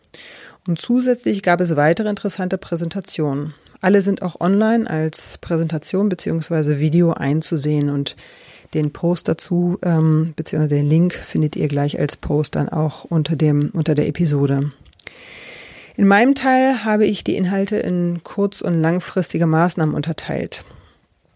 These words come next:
Die kurzfristigen, und die sind jetzt auch für euch sehr interessant, äh, das ist branchenübergreifend,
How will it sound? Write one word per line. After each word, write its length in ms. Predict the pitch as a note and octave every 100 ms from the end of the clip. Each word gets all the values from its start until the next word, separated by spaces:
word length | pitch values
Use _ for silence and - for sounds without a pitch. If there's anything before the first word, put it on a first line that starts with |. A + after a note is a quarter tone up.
| _ - -
Die 80 | F3+
kurzfristigen, 760 | - A#3+ - F#3 - E3+ E3 F3+
und 160 | E3
die 40 | D#3+
sind 180 | E3
jetzt 360 | D#3+ D#3 - - - - - -
auch 120 | E3+
für 200 | - -
euch 200 | E3+ F3
sehr 120 | -
interessant, 600 | D3+ D#3+ - F3+ A3+ B3+ -
äh, 100 | E3+
das 140 | D3
ist 120 | D3+
branchenübergreifend, 1160 | - D#3 D#3 D#3 E3 G#3+ G#3 G3 F#3 - F#3 -